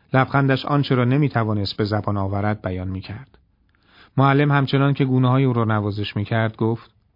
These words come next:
"ممنون پیر. لطفاً تو گلدون روی میزم بذار." پیر اطاعت کرد. در گنجهٔ علوم ظرف شیشهٔ بلندی پیدا کرد.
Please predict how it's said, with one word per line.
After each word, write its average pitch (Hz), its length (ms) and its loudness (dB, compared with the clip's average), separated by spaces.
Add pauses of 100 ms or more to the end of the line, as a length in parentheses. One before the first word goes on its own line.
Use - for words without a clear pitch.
(680)
"ممنون 120 300 4
پیر. 117 400 -4 (840)
لطفاً 151 440 4 (600)
تو 143 260 2
گلدون 123 420 4
روی 113 240 2
میزم 101 380 0
بذار." - 340 -12 (1200)
پیر 156 280 4
اطاعت 123 440 0
کرد. 101 320 -12 (640)
در 143 180 2
گنجهٔ 147 420 2
علوم 143 320 2
ظرف 135 320 2
شیشهٔ 120 460 0
بلندی 107 400 -2
پیدا 107 280 -6
کرد. 117 260 -10